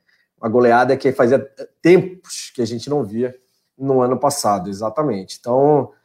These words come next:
tem que jogar com consciência, mas com... o que mais me preocupa nesse time é a instabilidade.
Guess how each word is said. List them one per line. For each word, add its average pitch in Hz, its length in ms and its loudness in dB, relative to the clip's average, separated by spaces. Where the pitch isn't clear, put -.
tem 165 100 6
que 160 80 -2
jogar 165 520 4
com 233 240 4
consciência, 240 920 4
mas 208 320 2
com... 233 140 0
o 151 140 -4
que 214 100 -2
mais 262 200 4
me 262 100 0
preocupa 160 420 0
nesse 117 240 -4
time 151 460 -4
é 143 100 -4
a 147 100 0
instabilidade. 180 960 -4